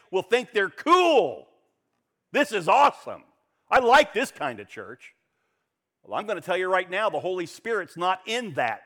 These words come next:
nonsense. That's not of God.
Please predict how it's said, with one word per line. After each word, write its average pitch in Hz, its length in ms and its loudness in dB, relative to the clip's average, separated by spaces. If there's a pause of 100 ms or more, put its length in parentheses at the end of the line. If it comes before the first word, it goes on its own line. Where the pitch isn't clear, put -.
(120)
nonsense. 110 960 -12 (920)
That's - 200 -16
not 165 300 0
of 196 160 -4
God. 175 540 -4